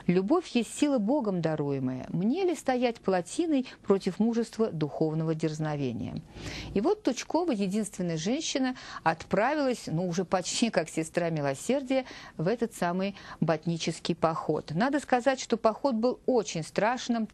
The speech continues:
очень тяжелым. Мы о нем мало знаем, но, тем не менее, это очень героическая страница в истории нашей армии.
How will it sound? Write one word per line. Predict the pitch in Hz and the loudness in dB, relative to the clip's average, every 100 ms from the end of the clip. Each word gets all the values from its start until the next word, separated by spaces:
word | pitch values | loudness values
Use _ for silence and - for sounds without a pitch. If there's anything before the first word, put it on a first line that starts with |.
| - | 0
очень | 220 226 190 170 | 2 2 -2 -2
тяжелым. | 180 170 214 254 240 214 | -2 0 2 2 2 0
Мы | 190 208 | 0 0
о | 196 | 0
нем | 196 185 | 0 0
мало | 202 208 175 180 | 0 0 0 0
знаем, | 254 403 311 202 185 | 0 2 0 0 0
но, | 240 | -2
тем | - 254 | 0 0
не | 240 | 0
менее, | 226 240 | 0 0
это | 240 | -2
очень | - 233 | 0 0
героическая | 247 247 247 - - 165 | 2 0 0 -2 -2 -2
страница | 160 - 170 170 - | 0 0 0 -2 -2
в | 170 | -2
истории | - 180 165 | 0 2 2
нашей | 160 151 - 185 | 0 0 2 2
армии. | 240 226 220 | 4 2 0